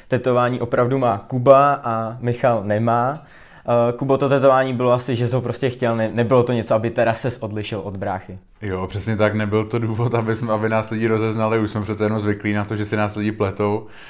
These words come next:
Speaker 2: Hodně často se stává, jsem s tím úplně v pohodě, takže v klidu.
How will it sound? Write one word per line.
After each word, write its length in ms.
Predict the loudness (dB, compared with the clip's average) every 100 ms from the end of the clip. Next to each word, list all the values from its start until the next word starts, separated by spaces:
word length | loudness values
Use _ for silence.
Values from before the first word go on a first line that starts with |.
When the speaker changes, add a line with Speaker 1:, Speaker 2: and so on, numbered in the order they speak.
| -16 -14 -4
Speaker 2:
Hodně 320 | -2 0 0
často 260 | 0 -2 -2
se 160 | -2
stává, 340 | 0 2 4 2
jsem 140 | 0
s 40 |
tím 100 | -2
úplně 200 | 0 0
v 60 | 0
pohodě, 340 | -2 0 0
takže 360 | -2 -4 -8 -10 -12 _ _ _
v 140 | -20 -10
klidu. 280 | -8 -8